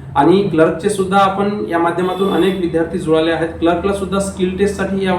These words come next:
अ, उमेदवारांना या व्हिडिओचा फायदा होईल आणि जे आपण मॉक इंटरव्ह्यू घेणार आहे, त्याचा सुद्धा definitely विद्यार्थ्यांना फायदा होईल.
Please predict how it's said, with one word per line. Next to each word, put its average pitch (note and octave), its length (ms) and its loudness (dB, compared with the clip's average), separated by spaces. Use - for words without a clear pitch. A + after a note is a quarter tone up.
अ, D3+ 140 -2
उमेदवारांना E3 500 2
या D#3+ 140 -2
व्हिडिओचा D3+ 340 -4
फायदा D3 320 -2
होईल D#3 240 0
आणि F#3+ 420 2
जे D#3+ 80 4
आपण E3 200 2
मॉक F#3+ 320 2
इंटरव्ह्यू G3 380 2
घेणार C#3+ 280 4
आहे, - 320 -4
त्याचा E3+ 220 0
सुद्धा G#3+ 360 2
definitely G3 680 -2
विद्यार्थ्यांना E3 760 0
फायदा C3+ 220 -2
होईल. C3 540 -2